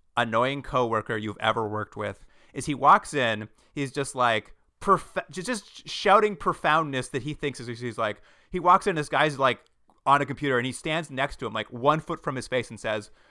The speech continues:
"Ours is not to reason why, but ours is to do and die. Right, buddy? Isn't this a great job we've got, buddy?" And he's, like,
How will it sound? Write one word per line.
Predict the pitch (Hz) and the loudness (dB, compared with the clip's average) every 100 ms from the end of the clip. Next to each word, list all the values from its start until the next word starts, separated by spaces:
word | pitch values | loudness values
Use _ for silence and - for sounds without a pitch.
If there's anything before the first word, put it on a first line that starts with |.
| _ - - | _ -20 2
"Ours | 220 269 311 330 | 4 6 2 0
is | 302 | -2
not | 254 233 247 _ _ _ | 2 2 0 _ _ _
to | - | -2
reason | 202 214 226 247 | 2 2 0 2
why, | 185 147 143 | 8 8 8
but | 151 180 | 6 8
ours | 180 185 185 | 8 6 2
is | |
to | 208 | -10
do | 170 180 | -2 0
and | 185 170 | 2 6
die. | 165 131 | 8 8
Right, | 120 208 247 | 8 6 8
buddy? | 311 320 392 440 - - | 8 8 6 4 2 0
Isn't | 220 | 2
this | 277 | 4
a | 269 | 2
great | 208 247 190 | 6 4 4
job | 151 190 247 285 | 6 10 10 8
we've | 294 | 2
got, | 294 294 196 | 4 2 6
buddy?" | 254 277 330 | 8 8 6
And | 233 | 4
he's, | 170 | 4
like, | 170 | 2